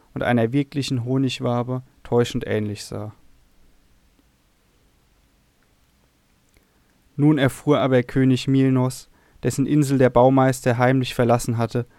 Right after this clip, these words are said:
dass Daidalos sich nach Sizilien geflüchtet habe, und fasste den Entschluss, ihn mit einem gewaltigen Kriegsheer zu verfolgen. Er rüstete eine ansehnliche Flotte aus und fuhr damit von Kreta nach Agrigent.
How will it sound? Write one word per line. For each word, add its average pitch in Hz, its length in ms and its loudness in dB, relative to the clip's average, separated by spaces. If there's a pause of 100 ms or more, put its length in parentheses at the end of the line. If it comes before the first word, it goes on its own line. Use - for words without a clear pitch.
(200)
dass 127 200 -4
Daidalos 131 520 2
sich - 180 -6
nach 123 240 -2
Sizilien 131 600 -2
geflüchtet 123 580 -6
habe, 120 340 -2 (480)
und 123 120 -4
fasste 135 400 2
den 131 160 4
Entschluss, 135 600 -2 (140)
ihn 135 160 0
mit 131 160 2
einem 120 240 0
gewaltigen 123 540 2
Kriegsheer 127 500 -4
zu - 140 -6
verfolgen. 113 580 -2 (960)
Er 113 140 4
rüstete 131 480 2
eine 117 260 2
ansehnliche 127 600 -2
Flotte 127 400 0
aus 123 320 -2 (460)
und - 100 -8
fuhr 135 220 2
damit 131 260 4
von 117 240 -2
Kreta 127 380 0
nach 120 180 -2
Agrigent. 107 680 -6